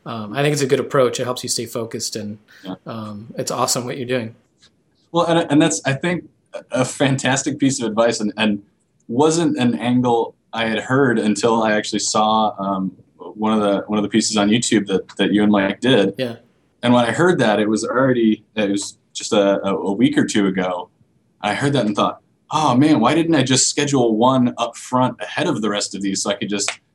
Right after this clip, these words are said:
Speaker 2: take it and expect to fail just to get used to the process?"
Speaker 1: Oh,
Speaker 2: And
Speaker 1: yeah.
Speaker 2: then maybe I knock it out and maybe I don't.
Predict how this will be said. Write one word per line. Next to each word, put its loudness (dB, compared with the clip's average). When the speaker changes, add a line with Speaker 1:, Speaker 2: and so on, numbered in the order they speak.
Speaker 2:
take 0
it 2
and 0
expect -2
to -6
fail 0
just -4
to -4
get 2
used 2
to -2
the -6
process?" -4
Speaker 1:
Oh, 4
Speaker 2:
And 0
Speaker 1:
yeah. 2
Speaker 2:
then -4
maybe -4
I 0
knock 0
it -2
out 2
and -2
maybe 0
I -10
don't. 2